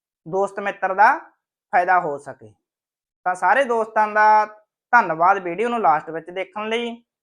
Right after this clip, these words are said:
ਤਾਂ ਦੋਸਤੋ, ਆਪਣੇ ਚੈਨਲ ਨੂੰ ਸਬਸਕ੍ਰਾਈਬ ਕਰ ਲਓ ਤੇ ਬੈਲ ਆਈਕਨ ਦਾ ਬਟਨ ਦਬਾ ਕੇ ਨੋਟੀਫਿਕੇਸ਼ਨ on ਕਰ ਲਓ, ਤਾਂ ਜੋ ਤੁਹਾਨੂੰ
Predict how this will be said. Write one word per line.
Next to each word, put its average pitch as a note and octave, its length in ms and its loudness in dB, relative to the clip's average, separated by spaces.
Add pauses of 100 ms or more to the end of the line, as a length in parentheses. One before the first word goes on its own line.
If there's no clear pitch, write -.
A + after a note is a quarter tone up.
(120)
ਤਾਂ G3 80 0
ਦੋਸਤੋ, G3 340 -4
ਆਪਣੇ G#3+ 260 -2
ਚੈਨਲ G#3+ 380 -4
ਨੂੰ A3 120 -6
ਸਬਸਕ੍ਰਾਈਬ D3+ 520 -6
ਕਰ G3 240 0
ਲਓ A3 140 -4
ਤੇ A3 120 -6
ਬੈਲ F#3 280 -2
ਆਈਕਨ G3 360 -2
ਦਾ G3 100 -2
ਬਟਨ F#3+ 260 -6
ਦਬਾ F#3+ 200 -2
ਕੇ F#3+ 160 -12
ਨੋਟੀਫਿਕੇਸ਼ਨ F3+ 580 -14
on C#3+ 360 -14
ਕਰ E3+ 200 -4
ਲਓ, G#3 160 -6
ਤਾਂ E3+ 260 -6
ਜੋ G#3+ 120 -8
ਤੁਹਾਨੂੰ A#3 440 -4